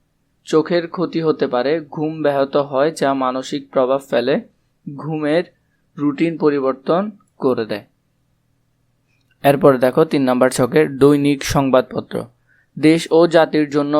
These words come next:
ভালো খবর আমাদের মনে আনন্দ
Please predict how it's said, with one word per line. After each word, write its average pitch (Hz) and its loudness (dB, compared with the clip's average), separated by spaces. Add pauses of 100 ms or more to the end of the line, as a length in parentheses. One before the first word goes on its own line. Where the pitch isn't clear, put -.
ভালো 139 2
খবর 143 2 (440)
আমাদের 139 4 (440)
মনে 143 2
আনন্দ 135 -2